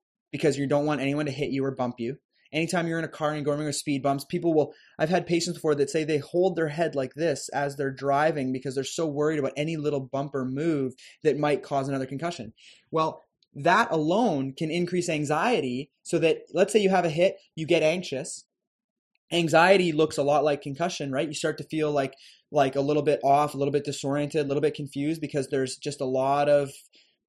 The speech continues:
a lot of thoughts going on, a lot of anxiousness going on, which feels like concussion. But also then people tend to hold their tension in their necks. Well, if you have a neck issue and you hold your tension in your neck, guess what?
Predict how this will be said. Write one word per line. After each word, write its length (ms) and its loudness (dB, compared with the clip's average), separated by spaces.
a 40 -6
lot 180 2
of 100 2
thoughts 280 4
going 160 -2
on, 160 2
a 40 2
lot 200 4
of 80 -2
anxiousness 560 -4
going 260 -2
on, 220 -2
which 160 -4
feels 300 0
like 180 2
concussion. 640 -4
But 120 4
also 340 2
then 220 -2
people 320 -4
tend 220 -6
to 80 -4
hold 260 -2
their 100 0
tension 380 -6
in 120 -6
their 100 -6
necks. 520 -10
Well, 220 0
if 120 -6
you 100 0
have 100 -4
a 40 -4
neck 280 -4
issue 220 -6
and 100 -8
you 80 -6
hold 180 -4
your 100 -6
tension 360 -6
in 60 -6
your 100 -4
neck, 280 -8
guess 180 -6
what? 240 -2